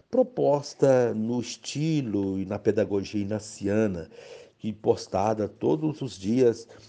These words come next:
nesse, nesse espaço. Então faça bom proveito e coloque em, em prática, tá muito bom, tem uns pontos assim, tem umas boas dicas que, eh, são apresentadas para fazer.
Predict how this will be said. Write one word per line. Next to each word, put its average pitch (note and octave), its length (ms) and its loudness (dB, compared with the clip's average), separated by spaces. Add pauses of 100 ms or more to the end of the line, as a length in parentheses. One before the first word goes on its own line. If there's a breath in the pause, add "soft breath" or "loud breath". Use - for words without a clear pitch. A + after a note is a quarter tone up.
(120)
nesse, G#2+ 880 0 (340 loud breath)
nesse G#2+ 340 -2
espaço. F2+ 800 -6 (260 soft breath)
Então D3 160 2
faça D#3+ 340 2
bom C#3 260 2
proveito A#2+ 1000 -2 (360 loud breath)
e F#2+ 760 -2 (460)
coloque A2 500 2
em, G2 140 -4 (100)
em G2+ 160 -6
prática, G#2+ 520 -2
tá G#2 160 -2
muito B2+ 360 -4
bom, G#2 460 0
tem G2 160 -8
uns F2+ 140 -12
pontos G2+ 540 -2
assim, F#2+ 720 -6
tem G2 120 -6
umas G2+ 200 -4
boas A2 400 0
dicas G2+ 640 -6 (440 loud breath)
que, G2 340 -4
eh, F#2+ 320 -4
são G2 220 -4
apresentadas G2 960 -2
para G2+ 200 -2
fazer. - 580 -8